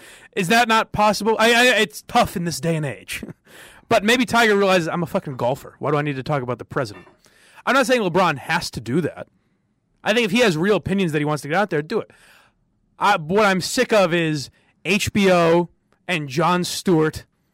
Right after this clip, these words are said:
and all these guys pandering to him like he's this voice. Like, "Oh, what a,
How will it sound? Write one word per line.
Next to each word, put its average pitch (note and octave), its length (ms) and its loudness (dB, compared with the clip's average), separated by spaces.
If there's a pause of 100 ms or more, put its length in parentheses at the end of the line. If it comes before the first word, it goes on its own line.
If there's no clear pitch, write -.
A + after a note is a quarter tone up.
(360)
and E3 100 -4
all F3+ 140 2
these F#3+ 180 0
guys F#3 320 2 (300)
pandering G3 420 0
to D#3+ 80 -4
him E3+ 320 -2 (300)
like E3 140 -4
he's E3 220 -4
this D3 200 -6
voice. A#2+ 580 -4
Like, D#3+ 160 -8
"Oh, A3+ 160 -2
what E3+ 160 -6
a, A3+ 140 -4